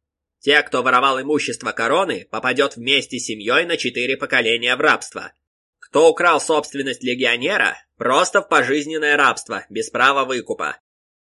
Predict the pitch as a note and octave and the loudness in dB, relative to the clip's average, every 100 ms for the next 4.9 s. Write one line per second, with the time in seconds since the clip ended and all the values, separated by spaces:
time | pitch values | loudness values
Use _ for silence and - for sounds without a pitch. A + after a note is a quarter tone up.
0 | _ - G#2 A#2+ C3 C3 B2 C3 A#2+ F#2+ | _ -12 -2 0 0 -2 0 0 0 0
1 | C2+ - _ _ _ - - E3+ F3 C3+ | -6 -20 _ _ _ -18 -6 -4 -4 -6
2 | C3+ C#3 B2+ A2 - A2 G#2+ F3 G#3+ - | -4 -6 -6 -10 -6 -4 -2 -2 -4 -4
3 | B2 A#2 E3 D#3+ B2+ A#2+ A#2 A2 C3+ C#3+ | -6 -6 -6 -6 -6 -4 -4 -2 -2 -2
4 | B2 B2+ B2+ B2+ B2 B2 A#2 E2+ | -4 -8 -6 -10 -10 -14 -14 -14